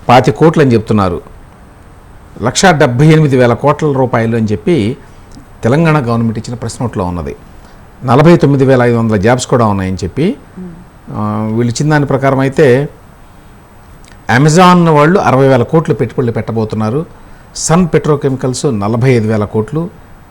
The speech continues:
టిల్మన్ గ్లోబల్ హోల్డింగ్స్ వాళ్ళు పదిహేను వేల కోట్లు,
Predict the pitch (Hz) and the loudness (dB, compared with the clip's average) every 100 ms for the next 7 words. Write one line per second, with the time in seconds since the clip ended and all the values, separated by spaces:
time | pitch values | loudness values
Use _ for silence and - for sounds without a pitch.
0 | - 180 196 190 175 - - 101 110 135 | 0 2 4 2 -2 -10 -14 -4 0 2
1 | 139 117 117 113 - 120 123 131 101 - | 2 2 2 0 -2 -2 0 0 -2 -6
2 | 123 131 123 110 104 - 107 143 | -2 2 2 0 -2 -2 -4 -2